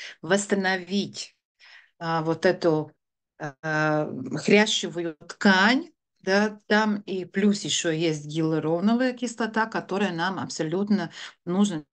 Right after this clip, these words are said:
для того, чтобы не только хрящик восстановился, но и эта жидкость, которая дает эту амортизацию, которая питает костные ткани и хрящики, да, чтобы оно там,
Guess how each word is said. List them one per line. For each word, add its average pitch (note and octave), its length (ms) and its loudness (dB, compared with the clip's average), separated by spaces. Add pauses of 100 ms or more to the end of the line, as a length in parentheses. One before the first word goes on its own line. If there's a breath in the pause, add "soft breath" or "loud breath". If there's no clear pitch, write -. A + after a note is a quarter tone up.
для E3+ 320 -4
того, F#3 400 -2
чтобы F3 300 -6
не E3+ 100 -6
только D4+ 340 0
хрящик A3 540 0
восстановился, E3+ 600 -2
но F#3 200 0
и E3+ 120 0
эта F#3+ 380 -2
жидкость, G3 640 -2
которая F3 420 -2
дает G3+ 440 0
эту D#3+ 220 -8
амортизацию, F3 1040 -2
которая F3 380 0
питает G3 960 0
костные E3+ 420 -2
ткани D#3+ 440 2
и - 20 -4
хрящики, F3 680 -2
да, D#3+ 200 0
чтобы D#3+ 300 -2
оно E3+ 320 2
там, G3 340 -2